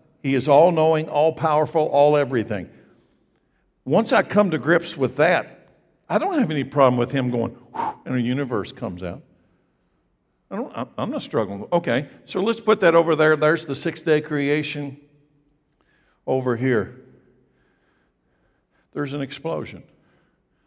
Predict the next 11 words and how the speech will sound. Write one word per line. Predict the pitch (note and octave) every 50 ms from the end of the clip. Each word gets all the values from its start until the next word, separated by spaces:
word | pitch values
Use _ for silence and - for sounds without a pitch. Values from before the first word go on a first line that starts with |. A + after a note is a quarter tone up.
| _ _ _ _ _ _ _ _ _ _
And | B2 A#2
all | A#2 A#2 B2+ C3+ C#3+ D#3
the | D3+ C#3+
stuff | B2+ - - - D3 C#3+ B2+
from | - - - A#2+ A2 A2+
the | A2+
explosion | A2 A2+ - - - C3 B2 B2 A#2+ A2+ - A#2+ A#2+ A2
flies | - - A#2 A2 G#2+ A2 A2+ A2+ -
throughout, | - B2 G#2+ G#2 G#2 G2+ G#2 G#2+ G#2+
and | B2 A2
eventually | A2 G#2 G#2+ A#2+ A#2+ C3 B2+ - C3+ A2 G#2+ A2 G#2+ G#2+